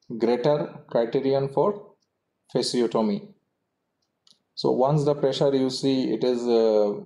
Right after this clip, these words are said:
more than the forty to fifty, that means already ischemia has been set in. And once the ischemia has already set in and it is, it has crossed that critical time period,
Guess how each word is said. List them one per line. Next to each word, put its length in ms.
more 280
than 400
the 640
forty 280
to 120
fifty, 640
that 200
means 180
already 540
ischemia 420
has 200
been 180
set 260
in. 280
And 380
once 320
the 80
ischemia 680
has 220
already 500
set 320
in 160
and 220
it 120
is, 300
it 100
has 140
crossed 460
that 260
critical 460
time 320
period, 520